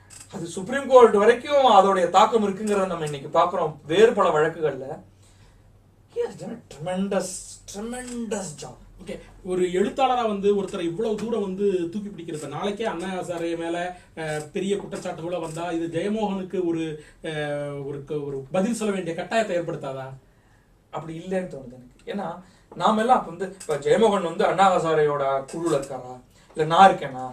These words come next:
Speaker 2: இல்ல,
Speaker 1: எனக்கு
Speaker 2: குழுல
Speaker 1: தெரியும்.
Speaker 2: இருக்கவங்க கூட இப்படி பேசலைங்கிறதா முக்கியம்.
Speaker 1: இல்ல, இல்ல,
Speaker 2: குழுல
Speaker 1: அதான்.
Speaker 2: பேசிட்டு
Speaker 1: So, அவர் பேசுறது வந்து பக்கத்துல இருந்து பார்த்து இல்ல,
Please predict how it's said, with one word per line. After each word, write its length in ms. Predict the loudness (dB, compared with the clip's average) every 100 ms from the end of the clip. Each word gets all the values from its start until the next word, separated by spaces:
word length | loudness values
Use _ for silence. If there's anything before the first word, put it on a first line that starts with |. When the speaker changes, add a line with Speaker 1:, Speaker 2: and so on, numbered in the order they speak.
| -2
Speaker 2:
இல்ல, 160 | 4 4
Speaker 1:
எனக்கு 140 | 4
Speaker 2:
குழுல 120 | 6
Speaker 1:
தெரியும். 300 | 6 6 4
Speaker 2:
இருக்கவங்க 100 | 2
கூட 140 | 2 -2
இப்படி 140 | 0
பேசலைங்கிறதா 540 | 0 -2 -2 -2 -2
முக்கியம். 300 | -4 -4 -6
Speaker 1:
இல்ல, 140 | -2 0
இல்ல, 160 | 2
Speaker 2:
குழுல 320 | 2 2 4 6
Speaker 1:
அதான். 200 | 6 4
Speaker 2:
பேசிட்டு 140 | -4
Speaker 1:
So, 180 | 4 8
அவர் 240 | 10 8
பேசுறது 600 | 2 0 0 -2 0 -2
வந்து 180 | -2 -2
பக்கத்துல 280 | -2 -2 4
இருந்து 260 | 4 4
பார்த்து 340 | 0 0 0 -4
இல்ல, 300 | -2 -2